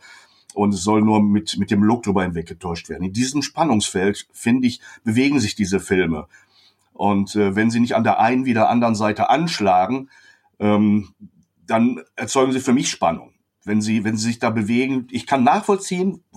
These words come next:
was da passiert, auch wenn's nach hier geltenden physikalischen Gesetzen vielleicht nicht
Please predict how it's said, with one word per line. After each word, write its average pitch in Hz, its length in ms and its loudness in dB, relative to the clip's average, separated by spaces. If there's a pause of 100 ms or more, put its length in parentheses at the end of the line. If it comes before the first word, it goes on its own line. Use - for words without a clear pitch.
was 117 240 -4
da 104 100 -2
passiert, 165 500 -2
auch 101 180 0
wenn's 110 320 2 (520)
nach 82 300 -8 (400)
hier 110 280 0
geltenden 98 480 0
physikalischen 92 680 -2
Gesetzen 90 440 -6
vielleicht 90 320 -4
nicht - 360 -6